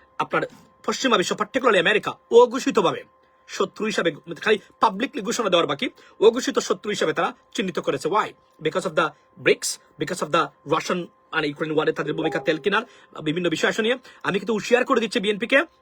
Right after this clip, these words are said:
কথাগুলো মনোযোগ দিয়ে শুনবেন। ভারত, আমি বারবার বলছি, ভারত কোনো ইনফ্লুয়েন্সিয়াল কান্ট্রি নাই পৃথিবীতে। সেটার প্রমাণ হচ্ছে আজকে ইউরোপিয়ান ইউনিয়ন,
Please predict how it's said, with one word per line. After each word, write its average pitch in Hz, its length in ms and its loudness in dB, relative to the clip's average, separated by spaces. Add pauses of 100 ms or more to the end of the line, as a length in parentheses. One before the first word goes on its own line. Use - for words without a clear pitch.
(180)
কথাগুলো 226 280 4
মনোযোগ 226 300 2
দিয়ে 247 140 0
শুনবেন। 170 260 2 (720)
ভারত, 202 300 4 (240)
আমি 185 140 -2
বারবার 233 260 4
বলছি, - 280 -2
ভারত 196 240 2
কোনো 208 200 -2 (260)
ইনফ্লুয়েন্সিয়াল 214 480 -4
কান্ট্রি 196 260 -2
নাই 156 120 0
পৃথিবীতে। 143 460 -8 (360)
সেটার 185 180 -2
প্রমাণ 208 240 -2
হচ্ছে 208 140 -2
আজকে 185 180 -4
ইউরোপিয়ান 196 300 -2
ইউনিয়ন, 151 240 -6